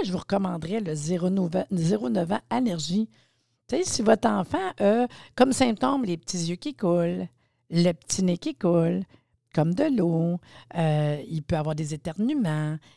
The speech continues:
il se frotte le nez, tu sais, c'est tous des petits symptômes des allergies. C'est sûr, c'est sûr que ça va être plus fréquent au printemps parce qu'on va commencer à sortir dehors, euh, il va y avoir du vent, de la poussière, le pollen,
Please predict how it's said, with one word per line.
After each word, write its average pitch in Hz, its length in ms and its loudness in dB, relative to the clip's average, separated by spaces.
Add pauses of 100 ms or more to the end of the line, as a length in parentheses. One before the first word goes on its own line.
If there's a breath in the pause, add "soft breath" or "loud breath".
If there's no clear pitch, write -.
il 185 140 -2
se - 100 -6
frotte - 320 -8
le 320 200 -4
nez, 170 480 0
tu - 140 -4
sais, 349 220 -4
c'est 262 240 -4 (160)
tous 480 280 -2
des 180 220 -4
petits - 260 -12
symptômes 233 600 -4
des 165 320 -6
allergies. 151 580 -2 (640)
C'est 320 200 2
sûr, 339 300 2
c'est - 140 -6
sûr 262 320 -4
que 151 180 -4
ça 160 180 -2
va 170 120 -2
être 170 100 -10
plus - 140 -10
fréquent 190 440 -8
au 170 40 -4
printemps 170 540 -6
parce - 180 -8
qu'on 156 180 -4
va 147 100 -8
commencer 147 320 -10
à 135 40 -8
sortir - 280 -12
dehors, 202 500 -2 (420 loud breath)
euh, 165 100 -4
il 156 80 -4
va 160 80 -4
y - 20 0
avoir 160 240 -4
du 151 200 -12
vent, 208 260 -2
de 170 60 -10
la 139 80 -10
poussière, 190 480 -10
le 139 80 -14
pollen, 185 640 -10